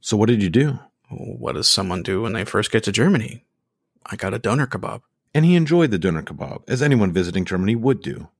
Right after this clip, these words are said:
Speaker 1: It's different from gyros, different from shawarma.
Speaker 2: I mean, it, it looks basically the same, but I think the spices and the, the meat are different.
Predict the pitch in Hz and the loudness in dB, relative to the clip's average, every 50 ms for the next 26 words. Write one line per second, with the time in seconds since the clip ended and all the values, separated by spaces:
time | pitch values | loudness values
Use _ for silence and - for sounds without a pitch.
0 | _ _ - 139 127 - - - 180 196 - 175 143 - - 143 127 123 127 127 | _ _ -6 -6 -6 -4 0 0 0 0 0 -4 -6 -4 -2 0 2 4 4 4
1 | 127 127 120 127 - - - 185 185 180 170 139 - 147 120 101 - - - 110 | 4 2 2 0 -2 -4 -2 -2 0 0 0 -2 0 -2 -2 -2 -4 -4 -2 0
2 | 101 101 98 98 95 95 98 - 127 147 147 147 - - 135 120 117 113 123 131 | 2 2 2 2 0 -2 -4 -4 -2 2 2 2 0 -2 -6 -4 -2 0 0 -2
3 | - - - - - - - _ _ _ _ _ - 120 127 127 - 139 - 143 | 0 0 -2 0 -2 -2 -8 _ _ _ _ _ 0 0 0 0 -2 -4 -4 -4
4 | 135 117 113 - - 123 113 113 120 127 127 127 110 113 110 - - 226 240 - | -4 -2 -2 -2 0 0 0 0 0 -2 -2 -4 -6 -8 -8 -6 -6 -6 -6 -4
5 | - 214 156 117 101 95 107 110 _ _ _ - - - - - - - - - | -4 -4 -4 -4 -4 -6 -10 -14 _ _ _ -16 -16 -14 -10 -2 0 0 0 0
6 | - 104 104 113 - - 165 156 139 - - 110 104 104 107 - 123 113 107 113 | 0 -4 -2 0 0 -2 0 0 -2 -2 -2 -2 -6 -6 -8 -10 -10 -10 -8 -6
7 | 113 110 123 127 - 160 165 160 170 180 - - 220 208 | -6 -6 -6 -4 -4 -4 -4 -4 -6 -8 -6 -8 -10 -10